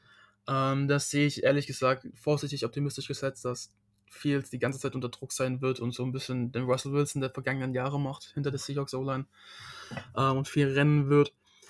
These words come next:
Und das wird spannend zu sehen, weil gerade Fields hat ja, wie es ein gewisser Daryl Mooney,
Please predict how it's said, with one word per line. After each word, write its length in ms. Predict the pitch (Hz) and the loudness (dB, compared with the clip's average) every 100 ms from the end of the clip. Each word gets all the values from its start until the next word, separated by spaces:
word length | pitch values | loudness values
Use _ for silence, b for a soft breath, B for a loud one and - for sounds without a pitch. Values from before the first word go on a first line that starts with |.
| B B B | B B B
Und 540 | - 143 139 139 143 | 4 6 8 6 2
das 140 | 139 - | -4 -2
wird 140 | 107 | -4
spannend 420 | - - 147 147 | -4 0 4 4
zu 120 | 139 131 | 2 0
sehen, 420 | 143 147 156 160 _ _ _ _ _ _ _ | 4 4 4 0 _ _ _ _ _ _ _
weil 280 | - 127 127 | -4 2 2
gerade 260 | 120 127 135 | 2 0 0
Fields 320 | - 147 135 | 2 2 2
hat 80 | 135 | 2
ja, 320 | 127 127 131 - _ _ | 4 4 2 -8 _ _
wie 200 | - 131 | -4 -2
es 280 | 131 - - - - - | -2 -2 -4 -8 -16 -8
ein 320 | 131 127 131 - | -4 -2 -4 -6
gewisser 460 | - 135 135 127 131 | 0 2 4 2 2
Daryl 260 | 131 131 | 2 2
Mooney, 400 | 135 147 151 147 | 4 4 4 4